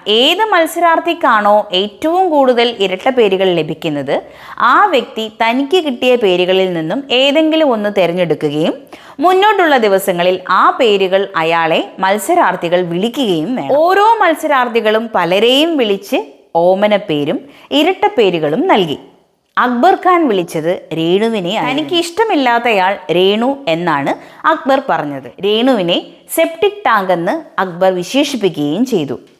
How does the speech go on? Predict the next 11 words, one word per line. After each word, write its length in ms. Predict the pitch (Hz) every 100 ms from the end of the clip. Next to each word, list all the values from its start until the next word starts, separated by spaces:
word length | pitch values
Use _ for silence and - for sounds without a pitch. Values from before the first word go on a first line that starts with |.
| _
"എനിക്കിവിടെ 540 | 269 381 403 359 294 285
കുറേ 580 | 240 190 190 269 381 -
ടോക്സിക് 460 | 233 - 294 277
കാര്യങ്ങൾ 440 | 240 190 180 180 339 - - -
രേണുവിൽ 580 | 220 247 269 320 359 440 -
ഫീൽ 260 | 269 311 349
ചെയ്തു. 440 | - 180 143 123 - - -
മനുഷ്യന്റെ 640 | 240 285 330 - 392 392
ശരീരത്തിലൊക്കെയുള്ള 1080 | 392 359 269 277 285 294 277 269 269 247 240
വേസ്റ്റുകൾ 540 | 214 185 185 214 214 220
കളയുന്നത് 600 | 190 170 160 160 165